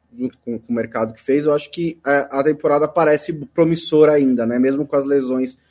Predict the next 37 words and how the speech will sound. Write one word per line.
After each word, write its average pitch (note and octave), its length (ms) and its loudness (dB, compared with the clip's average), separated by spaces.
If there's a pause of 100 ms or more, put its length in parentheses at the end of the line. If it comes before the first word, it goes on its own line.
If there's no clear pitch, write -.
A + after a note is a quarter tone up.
(240)
do C3 120 -2
Zaniolo C3 460 2
e - 20 2
do C#3 140 0
Hinaldo, D#3+ 400 0
e E3+ 40 2
acho D3+ 220 -2
que E3 120 -4
a D3+ 80 0
reação D3 500 0
pra C#3 120 -4
empatar C3+ 380 -4
com C3+ 100 -6
a C3 40 -2
Juventus C3 500 -4
em D#3 100 -2
Turim C#3+ 380 -4 (380)
foi C3 340 0
um C#3+ 100 -4
ponto B2+ 280 -4
positivo. D3 560 -6 (260)
E G3 40 0
na A#3+ 120 2
sexta-feira G#3+ 500 0
também E3+ 200 0
acho E3 120 0
válido C#3+ 220 2
destaque C#3 420 -4
pra E3 220 -4
grande D#3+ 420 2
vitória C#3 400 -2
da C#3 120 -2
Lazio B2+ 420 -2 (260)
<clears throat> C#3+ 220 -4
sobre C3+ 320 0
a C#3 60 4
Internazionale. C3+ 880 -2